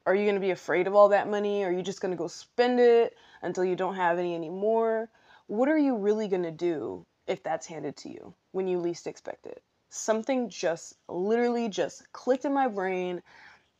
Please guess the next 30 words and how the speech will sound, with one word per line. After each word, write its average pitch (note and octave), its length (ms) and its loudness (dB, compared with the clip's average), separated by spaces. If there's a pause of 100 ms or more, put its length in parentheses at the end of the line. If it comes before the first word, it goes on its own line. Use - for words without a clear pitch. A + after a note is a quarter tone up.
(440)
and G3+ 160 -4
made F#3 200 0
me C4 100 0
think F#3+ 300 -4
that F3 300 4
and F3 180 -4
made F3+ 120 0
me F#3+ 120 -2
really F3 280 -4
ask D#3+ 280 0
myself - 400 -10
that - 180 -4
question. - 540 -14 (640)
And F#3+ 320 -2
I A3+ 140 -8
really D4+ 300 0
thought F4+ 280 4
to C4 80 -8
myself, F3+ 360 -4
I C#3+ 80 2
was A3 180 -4
like, G3+ 160 0
"Well, C#4+ 160 -2
shit. - 340 -4 (2250)
Maybe D4 240 2
I F#4 100 2
can F#4 280 0
have E3+ 240 2
nice - 240 -12
things." - 560 -14